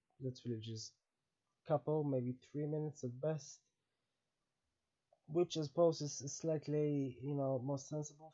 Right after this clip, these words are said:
for a movie, so we do not lose that. Whereas with A A, it's more, uh, more, um, it's, it's much more obvious that it's, it's the documentary,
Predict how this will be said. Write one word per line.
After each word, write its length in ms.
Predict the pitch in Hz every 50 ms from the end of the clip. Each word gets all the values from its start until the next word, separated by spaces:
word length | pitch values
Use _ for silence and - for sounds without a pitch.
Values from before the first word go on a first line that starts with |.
| -
for 360 | - 139 135 135 135 131 127 123 -
a 60 | 131
movie, 540 | 131 139 143 156 170 165 156 156 180 190 185 175 _ _ _ _ -
so 220 | - - - 127
we 160 | 123 127 131
do 140 | 127 127 135
not 160 | 135 135 131 131 - -
lose 220 | 135 131 127 127 -
that. 140 | - 156 147
Whereas 340 | 151 147 147 147 151 143 - _ _ - _ _ _ _ _
with 120 | - 139 127 -
A 40 | -
A, 340 | 151 147 156 160 160 156 143
it's 160 | 139 131 -
more, 580 | - 147 147 143 143 139 135 135 127 120 120 110 - - -
uh, 120 | - 120
more, 640 | 127 131 139 151 151 147 147 143 139 139 135 135 135 131 131 131
um, 200 | 131 127 127 131 135 131 _ _ - - - - _ -
it's, 200 | - 151 147 - -
it's 180 | 165 - - - -
much 220 | - 170 190 185 -
more 120 | 175 160 -
obvious 480 | 170 175 160 135 123 117 101 117 -
that 140 | - 120 127
it's, 160 | 131 127 -
it's 200 | - 135 - - - -
the 40 | - - - 123 -
documentary, 640 | 143 131 - - 135 135 131 123 - 113 107 107